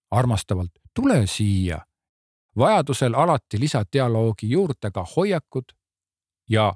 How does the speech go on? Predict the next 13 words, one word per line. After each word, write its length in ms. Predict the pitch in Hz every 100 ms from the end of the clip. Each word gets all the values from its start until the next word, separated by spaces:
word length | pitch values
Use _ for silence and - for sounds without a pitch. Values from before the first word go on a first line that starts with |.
| -
ka 100 | 104
näiteks 600 | 104 113 - 92 - - _ _ _ -
pilgud. 500 | 147 135 104 90 - _ _ _ _ _ _ _ _ _ _
Mees 600 | 92 107 160 143 - - 104
ütleb 440 | 117 - 107 101 -
vihaselt 760 | 120 120 101 110 92 - - - _
pilku 320 | 104 104 -
maha 200 | 104 107
suunates, 760 | 90 110 101 - 101 - - - _ _ _ _ _ _ _
"Tule 340 | 101 98 90
siia." 600 | 90 - 98 95 90 78 76 - _ _ _ _ _ _ _ _ _
Võimalikud 440 | 185 208 147 143 131
eriefektid 720 | 175 139 - 156 - 104